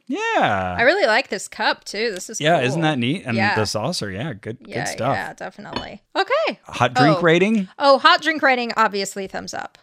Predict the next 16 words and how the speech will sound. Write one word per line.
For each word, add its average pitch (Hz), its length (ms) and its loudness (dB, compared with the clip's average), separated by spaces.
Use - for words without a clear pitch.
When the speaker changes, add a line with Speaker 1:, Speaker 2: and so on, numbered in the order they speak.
Speaker 1:
Okay. 107 480 0
Speaker 2:
Yeah. 113 400 -8
Speaker 1:
And, 117 180 4
Speaker 2:
Uh, 269 40 8
Speaker 1:
uh, 262 180 8
Speaker 2:
f-, - 160 -16
well, 247 320 4
for - 260 -6
this 214 240 -4
part. - 420 -8
Speaker 1:
<laughs> - 40 -20
Yeah. 139 680 2
Speaker 2:
For 254 380 2
the 254 180 -4
Etsy 254 400 -2
part, 302 320 4